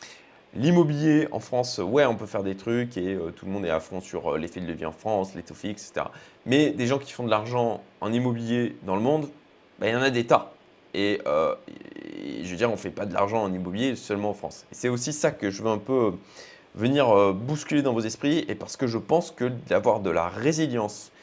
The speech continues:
au niveau de son patrimoine, euh, de la résilience, euh, au niveau de son patrimoine immobilier, de ne pas être juste en France, ça me semble, dans le monde qui arrive, plutôt important. Voilà. Donc,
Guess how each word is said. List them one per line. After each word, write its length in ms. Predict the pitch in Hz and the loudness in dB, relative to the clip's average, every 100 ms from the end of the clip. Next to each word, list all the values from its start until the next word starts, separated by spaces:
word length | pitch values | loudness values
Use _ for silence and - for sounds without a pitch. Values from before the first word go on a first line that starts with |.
| - - - | -20 -20 -10
au 40 | 101 | 0
niveau 140 | 131 | 0
de 60 | 151 | 2
son 120 | 147 | 0
patrimoine, 600 | 139 139 139 123 101 71 - - _ - _ _ _ - | -2 -4 0 2 2 -2 -10 -20 _ -20 _ _ _ 0
euh, 200 | 73 78 | 2 2
de 80 | 80 | 0
la 80 | |
résilience, 600 | 95 107 117 123 123 - | 2 2 0 0 0 -2
euh, 260 | 90 85 82 | 0 0 0
au 40 | |
niveau 200 | 80 98 | -4 -6
de 60 | 110 | -4
son 100 | 101 | -6
patrimoine 400 | 95 - 101 92 | -8 -6 -4 -4
immobilier, 540 | 110 107 92 113 151 - - | -2 -4 -2 0 -2 -4 -4
de 100 | 104 | -2
ne 100 | 117 | -2
pas 460 | 120 131 127 - - | 6 8 8 2 0
être 480 | 110 123 - 64 - - _ - | 0 0 -4 -6 -6 -20 _ -10
juste 400 | 107 151 202 185 | -2 0 0 0
en 80 | 139 | -2
France, 380 | - 139 - - - - - - | 0 -2 -4 -20 -20 -20 -20 -18
ça 180 | - 98 | -2 -2
me 60 | |
semble, 360 | 95 147 139 - | 2 2 2 -4
dans 220 | 101 131 | 4 4
le 80 | 135 | 6
monde 340 | 123 120 110 - - | 2 0 0 -6 -4
qui 100 | 101 | -2
arrive, 340 | 87 127 135 - - _ _ _ _ _ _ _ _ _ | 0 0 -2 -10 -18 _ _ _ _ _ _ _ _ _
plutôt 260 | - 98 127 | -14 -4 -2
important. 440 | 101 95 - - - _ _ _ | 0 -2 -4 -12 -14 _ _ _
Voilà. 240 | 92 - - - _ _ _ _ _ - - - | 2 2 -8 -20 _ _ _ _ _ -20 -20 4
Donc, 340 | 143 143 - | 6 6 2